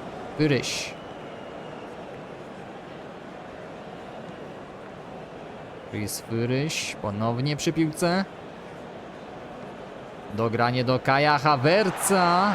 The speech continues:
Jeszcze David Raum. Chociaż on tutaj wiele nie może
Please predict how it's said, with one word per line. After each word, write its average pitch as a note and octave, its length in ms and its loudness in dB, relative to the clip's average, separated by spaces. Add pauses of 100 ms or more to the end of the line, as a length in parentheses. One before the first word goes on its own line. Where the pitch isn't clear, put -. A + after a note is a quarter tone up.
(100)
Jeszcze C#3 640 6 (100)
David C3+ 300 6
Raum. D3 460 8 (880)
Chociaż A2 300 2
on A#2 100 4
tutaj B2 340 4
wiele C3 300 6
nie C#3 160 6
może D#3+ 540 6